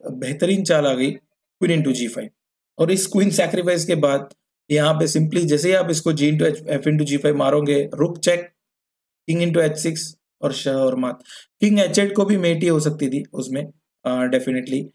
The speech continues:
तो उस, उधर भी नहीं खेल सकते हो आप, King H eight को भी रुक H seven mate हो रही है, क्योंकि ये जो bishop है ना, जैसे मैंने बोला था कि इस bishop को open करने के लिए उन्होंने वो pawn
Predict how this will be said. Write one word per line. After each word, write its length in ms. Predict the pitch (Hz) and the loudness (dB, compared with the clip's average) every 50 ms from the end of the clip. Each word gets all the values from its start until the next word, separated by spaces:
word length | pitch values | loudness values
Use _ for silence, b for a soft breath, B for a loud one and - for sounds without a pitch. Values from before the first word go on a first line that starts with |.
| b b b _ _ _ | b b b _ _ _
तो 320 | - 151 156 151 147 147 147 147 - - - _ | 0 2 2 4 2 2 0 -2 -4 -8 -8 _
उस, 160 | - 143 139 143 151 | -2 -2 -2 0 -2
उधर 200 | 147 139 139 147 | -2 0 2 2
भी 120 | 147 156 156 | 2 2 2
नहीं 140 | 156 151 | 2 2
खेल 120 | 151 139 131 | 2 0 0
सकते 280 | 127 131 127 - - | -2 -4 -6 -4 -2
हो 60 | 131 127 | -4 -4
आप, 100 | - - | -4 -6
King 180 | - 143 143 143 | -4 -4 -2 -2
H 160 | 139 135 - | -2 -2 -2
eight 100 | 143 139 | -4 -2
को 120 | - 156 143 | -2 0 0
भी 80 | 147 | 0
रुक 180 | 139 139 135 135 | 0 0 0 -2
H 180 | 135 131 - | -4 -4 -4
seven 140 | - 143 131 | -4 -4 -2
mate 240 | 131 131 127 127 - | -2 -4 -4 -4 -6
हो 60 | 127 | -6
रही 120 | 113 120 113 | -6 -6 -8
है, 80 | 123 156 - _ _ _ _ _ _ _ _ _ _ _ | -10 -12 -16 _ _ _ _ _ _ _ _ _ _ _
क्योंकि 200 | - 151 156 165 | -8 -4 -2 0
ये 80 | 160 160 | 0 2
जो 140 | 156 170 | 2 2
bishop 300 | 156 143 139 135 170 165 | 0 0 0 2 2 2
है 80 | 175 190 | 2 2
ना, 180 | 202 175 - - _ - _ - _ _ _ _ _ | 2 0 -2 -8 _ -20 _ -20 _ _ _ _ _
जैसे 160 | 143 147 170 | -2 -2 0
मैंने 160 | 165 170 170 170 | 0 0 0 2
बोला 200 | 165 160 156 147 | 2 2 2 2
था 120 | 131 131 | 0 -2
कि 200 | 131 - 165 156 | -2 -2 -2 0
इस 140 | 160 151 156 | 0 0 -2
bishop 320 | 156 151 - - 170 175 175 | -4 -4 -2 0 -2 0 0
को 80 | 185 | -2
open 240 | 165 156 160 160 156 | 0 0 0 0 0
करने 280 | 156 165 151 147 151 151 | 2 0 0 0 0 0
के 60 | 156 | 0
लिए 80 | 151 | 0
उन्होंने 220 | 151 147 143 143 143 | 0 0 0 -2 -2
वो 120 | 143 135 131 | -4 -4 -4
pawn 220 | - 139 135 151 | -4 -4 -4 -4